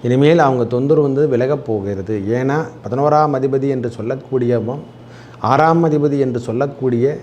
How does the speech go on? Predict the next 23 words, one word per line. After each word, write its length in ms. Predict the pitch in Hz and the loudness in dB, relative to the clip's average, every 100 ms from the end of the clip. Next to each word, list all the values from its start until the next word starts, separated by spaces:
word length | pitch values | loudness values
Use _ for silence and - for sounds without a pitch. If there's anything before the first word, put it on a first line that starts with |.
| - - - - - | -14 -20 -20 -20 -8
சுக்கிர 300 | 123 - 165 143 | -8 -4 -2 -2
பகவான், 400 | 107 110 113 151 - - - - 110 | -2 -2 -4 -6 -14 -20 -20 -6 -4
அவர் 180 | 127 151 135 | -2 -2 -2
நீச்சகதி 440 | 147 165 151 147 127 | -2 0 0 0 -2
வந்து 160 | 127 160 | -4 -4
கடைசியில 420 | 120 131 123 151 147 | -2 -2 -2 -2 -2
தான் 140 | 151 131 | -4 -4
பெறப் 220 | 120 131 | -4 -4
போறார். 240 | 127 113 104 | -4 -2 -2
அது 100 | 107 120 | -2 2
வரைக்கும் 360 | 139 143 143 117 | 0 0 -2 -2
இல்ல. 120 | 120 151 | -4 -6
சிம்மத்துல 480 | 180 151 165 165 165 139 | -4 -2 0 2 2 0
வீற்றிருக்கக்கூடிய 680 | 147 156 147 143 131 127 120 117 | -2 -4 -4 -2 0 0 -2 -2
காலத்துல, 400 | 127 131 117 95 - - - - - 120 | -2 -2 -4 -8 -10 -20 -20 -20 -8 -4
நம்ம 180 | 113 107 | -2 -2
ஒன்பதாம் 380 | 120 139 156 160 | 0 2 2 2
இடம் 180 | 151 143 135 | 0 0 -2
என்று 120 | 127 - | -4 -4
சொல்லக்கூடிய 500 | 123 143 143 135 120 117 | -2 -4 -2 -2 0 0
காலத்திலே 420 | 113 131 131 151 131 | 0 0 0 0 0
உங்களுக்கு 380 | 131 123 117 104 - | -2 -2 -4 -6 -2
செல்வங்கள் 500 | 151 175 196 185 | 0 2 2 2